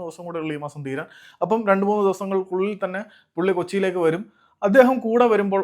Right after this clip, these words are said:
ഒറ്റയ്ക്കാവില്ല, സോറി, അദ്ദേഹം കൊച്ചിയിലേക്ക് വരുമ്പോൾ ഒറ്റയ്ക്കാവില്ല. കൂടെ അദ്ദേഹത്തിന് ഒരു കൂട്ടാളി കൂടി ഉണ്ടായിരിക്കും. ഒരു പെർഫോമൻസ് കോച്ചിനെയും കൂട്ടിയിട്ടായിരിക്കും പുള്ളി കേരള ബ്ലാസ്റ്റേഴ്സിൻ്റെ പരിശീലകനാവുക എന്ന ദൗത്യം ഏറ്റെടുക്കാൻ വരുന്നത്. ഇപ്പം ഒരു പെർഫോമൻസ് കോച്ച് മാത്രമായിരിക്കും കൂടെ ഉള്ളത്. മറ്റ് കോച്ചിങ് സ്റ്റാഫിൻ്റെ എല്ലാം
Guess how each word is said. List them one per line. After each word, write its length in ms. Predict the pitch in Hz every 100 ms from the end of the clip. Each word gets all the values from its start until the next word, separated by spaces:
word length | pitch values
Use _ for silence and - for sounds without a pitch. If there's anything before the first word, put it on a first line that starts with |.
| 190
ഒറ്റയ്ക്കാവില്ല, 480 | - 165 143 120 107
സോറി, 200 | - 117 123
അദ്ദേഹം 240 | 120 143 160
കൊച്ചിയിലേക്ക് 420 | 156 160 180 180 175
വരുമ്പോൾ 280 | 160 156 139
ഒറ്റയ്ക്കാവില്ല. 520 | 139 160 143 131 123 113 -
കൂടെ 180 | 135 143
അദ്ദേഹത്തിന് 420 | 127 139 147 147
ഒരു 80 | 143 143
കൂട്ടാളി 320 | 156 180 180 156
കൂടി 140 | 143 139
ഉണ്ടായിരിക്കും. 380 | 127 120 127 156 131
ഒരു 100 | 135 139
പെർഫോമൻസ് 440 | 139 165 170 160
കോച്ചിനെയും 340 | 151 147 147 147
കൂട്ടിയിട്ടായിരിക്കും 640 | 139 131 143 139 131 127 127
പുള്ളി 200 | 123 139 185 _ _ _
കേരള 240 | 151 156 151
ബ്ലാസ്റ്റേഴ്സിൻ്റെ 440 | 151 143 143 147 143
പരിശീലകനാവുക 720 | 135 131 147 147 139 135 139 123
എന്ന 120 | 131 127
ദൗത്യം 320 | 123 123 131 123
ഏറ്റെടുക്കാൻ 360 | 123 120 127 123
വരുന്നത്. 280 | 120 123 165 - - -
ഇപ്പം 200 | 185 262 220
ഒരു 100 | 208 190
പെർഫോമൻസ് 420 | 180 185 180 - _ _ _ -
കോച്ച് 180 | 175 165 165
മാത്രമായിരിക്കും 580 | 156 165 160 151 151 160 151
കൂടെ 200 | 147 147
ഉള്ളത്. 200 | 127 135 170 147
മറ്റ് 300 | 147 - 240 208
കോച്ചിങ് 320 | 170 185 185
സ്റ്റാഫിൻ്റെ 380 | 175 151 160 156
എല്ലാം 180 | 147 156